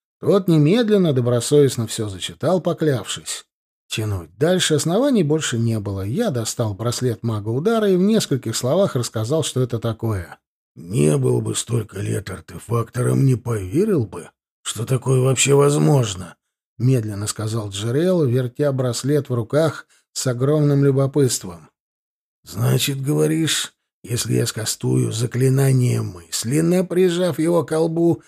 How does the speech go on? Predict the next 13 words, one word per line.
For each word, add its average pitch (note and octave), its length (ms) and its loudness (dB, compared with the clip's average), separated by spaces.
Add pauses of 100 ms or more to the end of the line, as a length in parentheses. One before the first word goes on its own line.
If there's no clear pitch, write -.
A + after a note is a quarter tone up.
(380)
оно C3+ 320 0
окажется D#3+ 600 0
запечатано C#3+ 800 0
в E3+ 80 0
этом F3 240 0
браслете, G3 560 0
пока A#2+ 360 -2
не D#3+ 120 4
придёт C#3 460 0
время C3 340 0
его A3 220 2
использовать?» E3 840 -2 (680)
«Да, F3 520 -2